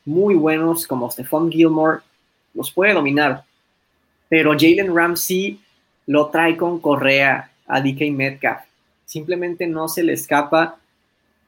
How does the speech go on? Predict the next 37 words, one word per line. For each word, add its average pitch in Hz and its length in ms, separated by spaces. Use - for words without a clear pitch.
Y, 147 120
pues, 147 240
es - 140
uno 196 140
de 190 60
los 147 140
mejores 151 520
corners 170 340
de 147 80
la 135 100
liga. 160 460
Top, 147 200
este, 131 920
es, - 340
es 156 160
élite. 185 680
Claro 147 300
que 127 320
del 147 160
uno 160 160
al 165 120
cuatro 170 480
estoy 147 280
de 143 60
acuerdo 143 360
con 139 160
tu 170 120
top. 175 260
Yo 160 180
también, 165 320
pues, 147 100
lo 139 120
puse 139 180
en 160 80
primer 151 240
lugar. 156 480
Realmente 165 760